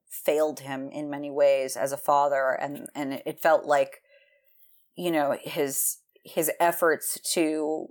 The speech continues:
find justice, even though they were very strange and, you know, he was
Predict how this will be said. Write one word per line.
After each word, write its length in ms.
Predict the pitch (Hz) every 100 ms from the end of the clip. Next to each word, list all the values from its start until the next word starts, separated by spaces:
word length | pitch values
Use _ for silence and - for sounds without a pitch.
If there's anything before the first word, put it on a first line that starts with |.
| -
find 500 | - 156 147 156 139
justice, 800 | - 147 - 143 - - - -
even 300 | - 156 147 143
though 360 | 139 147 143 - - - 143 151
they 100 | 143
were 380 | 139 135 147 -
very 460 | 147 135 135 135 - _
strange 840 | - - 247 233 208 190 180 170 -
and, 520 | 165 156 151 147 143 - - - - - _ -
you 140 | 180
know, 200 | 156 147
he 180 | 147 156
was 240 | 147 139